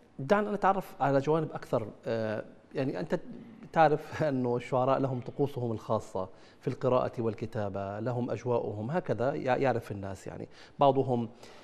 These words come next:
آه، قال بأنني لا أكتب ولا أستطيع أن، آه، يعني أقوم بفعل الكتابة إلا إذا، إذا كنت جالسا بكامل أناقتي ب-، وأنا أرتدي بدلتي وما إلى ذلك. بعضهم قال بأن يعني، آه، أوقاتا ما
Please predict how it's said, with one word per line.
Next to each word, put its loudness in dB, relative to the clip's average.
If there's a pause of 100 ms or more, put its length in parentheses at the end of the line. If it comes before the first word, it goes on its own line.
(160)
آه، 0
قال 2
بأنني -2
لا 0
أكتب -6
ولا 2
أستطيع -4
أن، -4
آه، -8
يعني -6
أقوم 0
بفعل -2
الكتابة 0
إلا 0
إذا، 0
إذا -4
كنت -6
جالسا -2
بكامل -2
أناقتي -4
ب-، -4 (320)
وأنا 2
أرتدي -2
بدلتي 0
وما -2
إلى -4
ذلك. -4
بعضهم -2
قال 2 (440)
بأن -2 (480)
يعني، 0
آه، -2
أوقاتا -2
ما 0